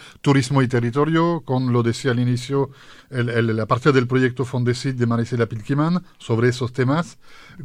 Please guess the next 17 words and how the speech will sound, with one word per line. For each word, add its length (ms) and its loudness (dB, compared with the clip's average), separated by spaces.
¿Cuáles 240 6
son 220 4
tus 180 2
intervenciones 640 2
exactamente 580 -2
en, 220 -4
en 60 4
esta 240 4
región? 260 -2
Yo, 160 2
yo, 320 2
yo 180 0
vi 180 2
en 100 0
el 100 -2
programa 500 0
que 300 0